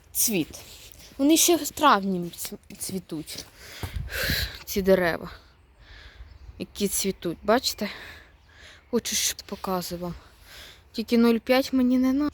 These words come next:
ікс. Ха. Е, друзі, кажу вам, це жасмин, хто не знає, може хтось вперше зайде на канал сьогодні. М, всяке ж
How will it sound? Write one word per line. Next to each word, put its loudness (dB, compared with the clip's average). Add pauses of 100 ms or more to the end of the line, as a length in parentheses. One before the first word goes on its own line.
ікс. -4 (920)
Ха. 4 (1800)
Е, -4
друзі, 2 (1300)
кажу 2
вам, -2 (800)
це 2
жасмин, 0
хто -8
не 0
знає, 0 (360)
може 6
хтось -6
вперше 0
зайде -2
на 0
канал 0
сьогодні. 0 (760)
М, -6
всяке 2
ж -8